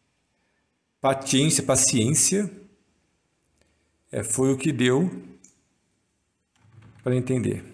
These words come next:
Vamos lá. Aí também, ó, veja que o, o cara gostava de desenhar, né? Gostava de fazer símbolos aí.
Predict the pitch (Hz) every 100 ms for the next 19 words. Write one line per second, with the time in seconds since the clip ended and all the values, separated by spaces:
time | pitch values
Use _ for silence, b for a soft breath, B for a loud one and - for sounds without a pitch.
0 | - - 107 101 110 113 143 160 - -
1 | _ _ _ _ _ _ _ _ _ _
2 | _ _ _ _ _ _ _ _ - 156
3 | 170 185 139 107 139 208 175 151 - -
4 | 131 160 196 214 196 196 220 214 214 -
5 | 208 202 208 190 156 139 131 131 139 147
6 | - 147 123 139 127 110 92 - B B
7 | B B B _ - - 123 156 147 117
8 | 104 - - - - 107 117